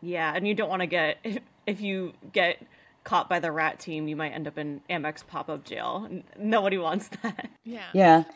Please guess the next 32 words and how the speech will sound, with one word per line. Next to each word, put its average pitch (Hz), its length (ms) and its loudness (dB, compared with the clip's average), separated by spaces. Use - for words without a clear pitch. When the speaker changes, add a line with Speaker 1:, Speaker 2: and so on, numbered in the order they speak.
Speaker 3:
And, 196 280 4
and 208 200 6
one 262 120 12
of 247 60 12
the 196 80 12
things, 185 240 6
too, 175 180 8
is 147 120 10
with 156 140 4
my 143 140 10
husband, 156 360 6
I 139 60 8
found 147 280 10
out 135 160 8
that 127 160 8
he 147 220 8
was 147 560 6
in 131 340 6
pop-up - 440 6
jail. 127 380 4
And 165 100 10
there 175 240 12
was 160 160 6
one 214 220 8
of 220 100 4
two 202 200 2
reasons 151 520 8
why 135 200 8
it 139 140 4
may 135 200 6
have 135 140 4
happened. 135 440 4